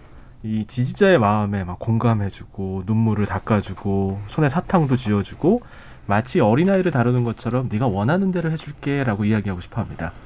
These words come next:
네, 그런데 진짜 지도자는 그게 아니라 해주겠다가 아니라 "네가 해야 한다.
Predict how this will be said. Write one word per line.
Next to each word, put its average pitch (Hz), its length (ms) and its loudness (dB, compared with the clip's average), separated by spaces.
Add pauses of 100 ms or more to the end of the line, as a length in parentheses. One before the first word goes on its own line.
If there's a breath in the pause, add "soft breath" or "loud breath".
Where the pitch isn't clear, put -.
(580 loud breath)
네, 113 120 0
그런데 135 360 4
진짜 131 340 4
지도자는 135 400 2
그게 120 200 -2
아니라 101 360 -2 (1040 soft breath)
해주겠다가 226 560 2
아니라 147 360 4
"네가 147 220 0
해야 240 300 2
한다. 117 300 -2